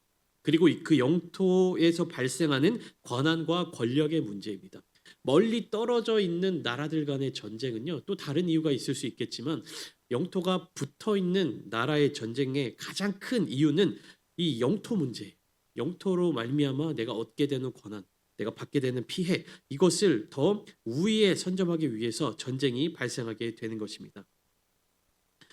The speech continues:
남유다와 북이스라엘의 전쟁도 두 나라 사이에 이 경계선을 긋는 문제를 두고서 계속해서 전쟁이 일어났다는 것입니다. 특히 베냐민 지파의 땅을 어느 쪽이 차지할 것인가 하는 문제가 갈등의 가장 큰 원인이 되었습니다.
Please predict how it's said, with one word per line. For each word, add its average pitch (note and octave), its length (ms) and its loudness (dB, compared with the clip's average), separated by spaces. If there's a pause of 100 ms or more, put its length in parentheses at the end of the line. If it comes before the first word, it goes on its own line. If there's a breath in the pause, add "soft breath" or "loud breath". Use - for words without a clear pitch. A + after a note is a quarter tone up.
(140 loud breath)
남유다와 F#3 580 4
북이스라엘의 F3+ 680 0
전쟁도 B2+ 500 -4
두 E3+ 180 0
나라 C3+ 260 0
사이에 D#3+ 480 0 (240 loud breath)
이 A#2+ 200 -4
경계선을 G3 760 2
긋는 C#3 480 0
문제를 C3 380 -2
두고서 A#2 420 -2 (260 loud breath)
계속해서 D#3 460 -2
전쟁이 E3 440 0
일어났다는 A2+ 520 -6
것입니다. A2 460 -14 (1200)
특히 A3 340 0
베냐민 G#3 460 4
지파의 F3+ 380 0
땅을 F3 320 4
어느 D3+ 300 4
쪽이 G#3 340 0
차지할 G#3 380 -2
것인가 F3+ 360 0
하는 E3 240 2
문제가 B2 440 -2
갈등의 D#3+ 520 0
가장 F3+ 380 -4
큰 G3 200 0
원인이 C3+ 460 2
되었습니다. G#2 640 -6